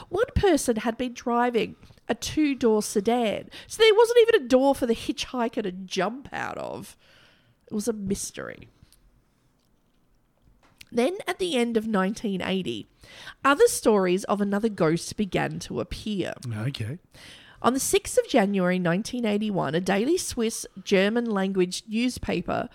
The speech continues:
Speaker 1: named Blick
Speaker 2: <laughs>
Speaker 1: published a story picked up by other media outlets. It told the story of a woman wearing all white who had been seen just inside or near the entrance of the tunnel.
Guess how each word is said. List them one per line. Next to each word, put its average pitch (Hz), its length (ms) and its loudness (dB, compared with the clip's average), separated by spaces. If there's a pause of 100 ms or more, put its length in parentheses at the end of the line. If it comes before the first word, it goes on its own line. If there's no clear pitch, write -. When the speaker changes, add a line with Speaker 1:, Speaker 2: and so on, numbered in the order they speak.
(340)
Speaker 1:
named 170 480 0 (340)
Blick - 800 2
Speaker 2:
<laughs> 330 1700 -6 (400)
Speaker 1:
published 415 540 6
a 381 60 4
story 196 580 6
picked - 280 -2
up 208 120 2
by 214 160 6
other 180 180 4
media 170 400 2
outlets. - 720 -2 (520)
It 302 140 0
told 440 280 2
the 719 100 -8
story 240 420 6
of 240 100 8
a 254 60 4
woman 180 460 2
wearing 175 420 4
all 175 200 2
white - 580 -4 (500)
who 302 200 4
had 302 140 2
been 294 220 0
seen 240 400 2
just 226 320 2
inside 208 500 4
or 185 100 4
near 185 220 4
the 185 200 0
entrance 220 440 0
of 190 100 -4
the 175 80 2
tunnel. - 420 -8